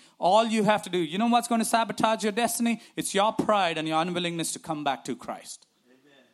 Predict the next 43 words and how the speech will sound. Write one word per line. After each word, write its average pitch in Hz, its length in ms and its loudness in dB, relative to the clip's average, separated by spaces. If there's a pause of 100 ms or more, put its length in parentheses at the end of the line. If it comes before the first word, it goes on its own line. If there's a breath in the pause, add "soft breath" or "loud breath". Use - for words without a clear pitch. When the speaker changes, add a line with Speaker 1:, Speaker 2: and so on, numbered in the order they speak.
(120)
Speaker 1:
When 123 140 -6
you 202 160 2
come 196 200 0
to 160 120 0
him, 147 240 -2
he 151 80 0
has 131 140 0
a 131 40 -4
way 139 140 0
of - 180 -8
putting 139 200 -6
it 143 60 -4
all 139 140 -2
back 135 220 -4
together 110 420 -8 (800)
and 120 140 -8
expecting 139 640 -6
him, 151 520 -2 (480)
him 185 440 -4 (180 loud breath)
to - 100 -8
fulfill 165 460 -2
his 156 200 -4
plan 120 320 -6 (220 loud breath)
and 131 120 -4
his 143 200 0
purpose 143 500 -6 (220 loud breath)
in 127 140 -4
your 120 120 0
life. 120 400 0
Again, 139 420 -2
don't 160 200 -2
get 165 180 -4
me 170 80 -4
wrong. 156 320 -2
It's - 160 -10
not 156 200 -2
an 156 100 -8
excuse - 440 -4
to - 60 -8
do 123 160 -4
your 156 300 0
own 160 180 0
thing. 165 280 -2